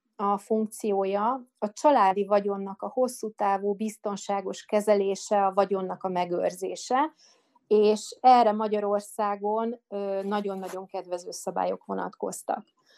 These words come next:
Most néhány tekintetben ezeket a szabályokat, ö, szigorítják.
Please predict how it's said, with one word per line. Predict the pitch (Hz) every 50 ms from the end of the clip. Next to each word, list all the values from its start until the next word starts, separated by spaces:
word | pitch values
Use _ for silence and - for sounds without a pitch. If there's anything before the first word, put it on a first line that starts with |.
| _ _ _ _ _ _ -
Most | - 254 302 320 349 349 - - _ - _ _ _
néhány | - 254 277 277 262 233 240 226 220
tekintetben | 226 233 226 226 - 226 220 214 - 220 214 202 202 214 208 208 214 214 214 _ _
ezeket | - 233 208 202 214 202 - 208 -
a | 214
szabályokat, | 202 - - 220 196 208 202 202 202 196 - 214 202 202 _
ö, | - 214 208 202 196 196 196
szigorítják. | 190 190 - - 226 202 190 202 208 214 214 208 _ - - 247 254 277 330 381